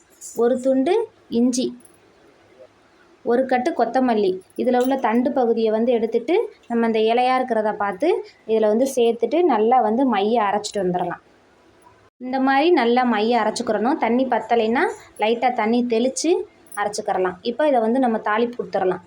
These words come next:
தாளிக்கிறதுக்கு ஒரு ஒன்றரை ஸ்பூன் அளவுக்கு எண்ணெய் ஊத்தியாச்சு. இந்த மாதிரி வெரைட்டி ரைஸ் செய்யும்போது எண்ணெய் வந்து கொஞ்சம் கூட கொஞ்சம் சேர்த்துக்கிட்டா நல்லாயிருக்கும். எண்ணெய் நல்லா காயவும் ஒரு அரை ஸ்பூன் அளவுக்கு கடுகு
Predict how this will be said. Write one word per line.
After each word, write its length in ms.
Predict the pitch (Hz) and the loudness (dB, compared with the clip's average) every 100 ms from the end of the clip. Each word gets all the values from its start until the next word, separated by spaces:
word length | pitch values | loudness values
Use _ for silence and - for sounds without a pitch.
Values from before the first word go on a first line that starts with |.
| _ _ _ _ - | _ _ _ _ -10
தாளிக்கிறதுக்கு 760 | 233 233 254 254 247 220 220 339 | -4 0 0 0 0 0 0 0
ஒரு 160 | 359 247 | 2 2
ஒன்றரை 300 | 226 226 240 | 2 2 0
ஸ்பூன் 280 | 247 - 285 | -2 0 0
அளவுக்கு 400 | 226 220 220 277 359 440 - _ | 2 0 0 0 -2 -2 -10 _
எண்ணெய் 260 | - 226 254 | -2 0 2
ஊத்தியாச்சு. 480 | 240 214 202 190 294 339 | 0 0 -2 -2 -2 -2
இந்த 180 | - 226 | -2 -2
மாதிரி 220 | 240 254 262 | 0 2 2
வெரைட்டி 340 | 226 254 294 | 2 0 0
ரைஸ் 280 | 269 240 220 | 0 0 0
செய்யும்போது 400 | 226 226 214 220 320 | -2 0 0 0 0
எண்ணெய் 300 | 254 240 254 | 0 2 2
வந்து 160 | 233 277 | 0 0
கொஞ்சம் 300 | 254 214 220 | 0 -2 0
கூட 100 | 240 | 0
கொஞ்சம் 300 | 226 214 208 | 0 -2 -2
சேர்த்துக்கிட்டா 420 | 220 208 214 269 370 | -4 -4 -6 -2 0
நல்லாயிருக்கும். 600 | 302 208 208 - - 277 370 - _ _ - - _ _ - - _ _ _ _ _ _ - | 0 0 0 -2 -2 -2 -2 -6 _ _ -20 -20 _ _ -20 -20 _ _ _ _ _ _ -6
எண்ணெய் 280 | 233 262 277 | -2 0 0
நல்லா 240 | 240 240 254 | 0 0 0
காயவும் 600 | 233 220 226 220 294 403 | 0 0 0 0 0 0
ஒரு 160 | 262 233 | 2 2
அரை 220 | 220 226 | 0 0
ஸ்பூன் 300 | 240 - 269 | -4 -4 -2
அளவுக்கு 360 | 233 214 220 262 | 0 -2 -2 -4
கடுகு 460 | 247 202 220 214 | -2 -2 -2 0